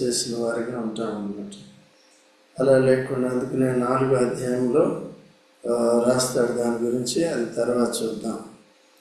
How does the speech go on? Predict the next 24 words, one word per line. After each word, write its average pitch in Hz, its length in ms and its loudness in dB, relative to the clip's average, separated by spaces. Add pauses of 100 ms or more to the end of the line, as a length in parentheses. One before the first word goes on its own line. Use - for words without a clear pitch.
(500)
కనుక 147 500 4
ఇటువంటి 135 720 2
భేదాభిప్రాయాలు, 131 1500 4
ఇటువంటి 127 380 0
చిన్న 143 360 0
చూపు, 135 680 -2 (120)
చూపు 123 240 -2
అనేది 117 560 -2
మనం 113 240 -2 (100)
చూడకుండా 117 500 -4
అందరినీ 123 560 -2
కలుపుకొని 127 720 -4
అందరికీ 120 440 -4
ఒకే 123 240 -4
రకమైన 123 540 -2
మర్యాద 120 440 0
ఇచ్చి 120 360 -4 (1000)
దేవుని 151 380 8
దయ 127 200 6
దృష్టిలో 120 680 2
మనం 117 500 0
తీర్పు 135 600 0
తిల్లోనికి 123 520 0
రాకున్నట్లు 120 960 -2